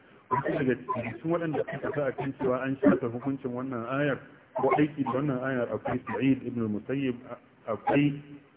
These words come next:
waɗanda kuma bayan shi suke ganin cewa <clears throat> abinda ayar nan take koyarwa na neman izini kafin a shiga gida ko kafin a shiga ɓangare,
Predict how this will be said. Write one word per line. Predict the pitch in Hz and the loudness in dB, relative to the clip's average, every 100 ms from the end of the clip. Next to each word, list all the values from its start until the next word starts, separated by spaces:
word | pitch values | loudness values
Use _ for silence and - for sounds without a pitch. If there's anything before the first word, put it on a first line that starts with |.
| _ _ | _ _
waɗanda | 190 - 160 123 113 | 6 8 2 -2 -6
kuma | - 127 127 | -4 -2 2
bayan | 135 139 143 147 | 2 2 0 -2
shi | 123 | -8
suke | 139 127 120 | -8 -6 -4
ganin | 120 127 127 | -2 -4 -4
cewa | - 139 117 135 143 - - 165 113 - | 0 4 6 6 4 -2 0 2 2 -2
<clears throat> | - - _ _ | -20 -20 _ _
abinda | 123 127 170 175 151 117 107 - - - | -2 2 4 6 6 4 -2 -14 -14 0
ayar | 147 160 156 | 2 4 2
nan | 151 147 | 0 -2
take | 147 135 123 | -4 -4 -4
koyarwa | - 139 143 131 127 | 2 4 4 4 2
na | 131 | 2
neman | 135 139 139 143 | 2 2 2 0
izini | 147 156 139 139 | -2 2 4 4
kafin | 143 - - 107 | 8 8 8 -2
a | 104 | -8
shiga | - - 123 | -10 -8 -6
gida | 143 - 147 | 0 0 0
ko | 143 | -2
kafin | 320 - 117 107 | -2 -2 -4 -6
a | |
shiga | - 120 | -10 -10
ɓangare, | 123 160 147 170 208 | 0 4 6 6 4